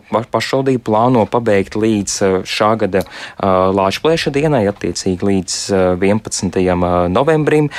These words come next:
un, eh, projekts, eh, maksās septiņus komats sešus miljonus eiro. Tas ir dārgāk nekā sākotnēji plānots, un no tiem septiņiem komats sešiem miljoniem, eh, eiro, eh,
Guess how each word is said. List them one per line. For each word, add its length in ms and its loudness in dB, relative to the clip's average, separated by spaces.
un, 320 4
eh, 120 2
projekts, 640 -2
eh, 200 2
maksās 600 -2
septiņus 320 -2
komats 440 -2
sešus 680 -2
miljonus 840 0
eiro. 400 2
Tas 180 -4
ir 120 0
dārgāk 680 0
nekā 280 -4
sākotnēji 720 -2
plānots, 640 0
un 340 2
no 160 0
tiem 320 0
septiņiem 480 -2
komats 320 -2
sešiem 400 0
miljoniem, 600 2
eh, 800 0
eiro, 340 4
eh, 520 -6